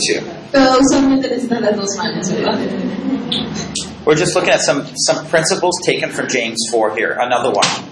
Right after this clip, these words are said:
Speaker 2: Estamos viendo algunos principios que estamos sacando de Santiago cuatro. So.
Speaker 1: Okay.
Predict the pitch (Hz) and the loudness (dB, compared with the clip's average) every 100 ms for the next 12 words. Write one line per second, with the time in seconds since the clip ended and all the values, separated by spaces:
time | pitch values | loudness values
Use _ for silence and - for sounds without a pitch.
0 | - - 233 233 233 233 226 226 240 247 | -8 -2 0 2 2 2 2 2 0 0
1 | 240 262 247 220 - 208 202 202 196 190 | 0 0 0 0 0 -2 -4 -4 -4 0
2 | 190 185 185 180 185 175 170 165 160 160 | 2 2 2 -2 -2 -2 -2 -2 -2 -2
3 | 165 175 190 - - - - - - 165 | -2 -2 -4 -6 -8 -8 -8 -4 0 2
4 | 160 156 - - - - 214 208 - - | 2 0 -4 -6 -6 -4 -2 -2 -4 -8
5 | - - - 107 - 131 110 101 92 | -4 -4 -2 -2 0 2 2 2 -2